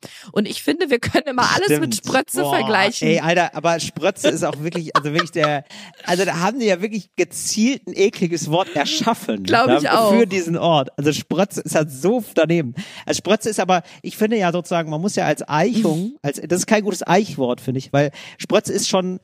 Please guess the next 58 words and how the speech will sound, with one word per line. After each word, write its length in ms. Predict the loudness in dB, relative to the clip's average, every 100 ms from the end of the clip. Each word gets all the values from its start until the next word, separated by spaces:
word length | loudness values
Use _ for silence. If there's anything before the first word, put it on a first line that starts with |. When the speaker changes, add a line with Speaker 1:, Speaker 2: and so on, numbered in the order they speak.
| _ _
Speaker 2:
ist 140 | -2
ja 80 | 0
in 100 | 2
der 120 | 0 2
Champions 540 | 0 0 -2 -6 -6
League 120 | -4
der 100 | -2
ekligen 320 | -2 -4 -4 -2
Wörter. 420 | -2 -4 -10 -12 -6
Speaker 1:
Ja, 140 | 0 4
Speaker 2:
Und 180 | 4 4
wir 0 |
Speaker 1:
aber 120 | 2
Speaker 2:
suchen 140 | 2
ja 40 | 2
Speaker 1:
ohne, 100 | 2
Speaker 2:
gerade 360 | 2 2 2 0
Speaker 1:
ohne, 200 | 0 0 -2
es 140 | -2
ist 160 | -2 -4 -2 0
ganz 260 | -2 -2 -4
neutral 460 | -4 -2 -2 0
besetzt, 420 | 0 -2 -4 -4
weil 160 | -2 0
es, 280 | 0 -2 0
ähm, 400 | 0 0 -2 -4 -6 -10
Speaker 2:
Ja. 280 | -8 -6 -4 0
Speaker 1:
überhaupt 400 | 2 2 0 -2
nicht 160 | -2
für 120 | -2 -2
was 140 | 0
Ekliges 500 | -2 -2 -2 -2 -2
steht. 340 | 0 0 0
Kann 180 | -2 0
es 140 | 0 0
ja 100 | 0
gar 160 | 0
nicht, 100 | 0
Speaker 2:
Das 40 | 2
Speaker 1:
weil 60 |
das 80 | 2
Speaker 2:
stimmt. 280 | 2 0 0
Speaker 1:
gibt's 100 | -4
nicht. 480 | -4 -4 -8 -12 -14 _ -6
Speaker 2:
Das 160 | -6 -2
stimmt. 240 | -2 -2
Es 160 | -4 -2
ist 100 | 0
aber, 240 | 0 0
es 100 | -2
klingt 240 | -4 -4 0
aber 180 | 0
so 160 | 2 0
eklig, 380 | -2 -2 -4 -2
dass 100 | -4
ich 80 | 0
sagen 300 | 0 0 2
würde, 260 | 2 0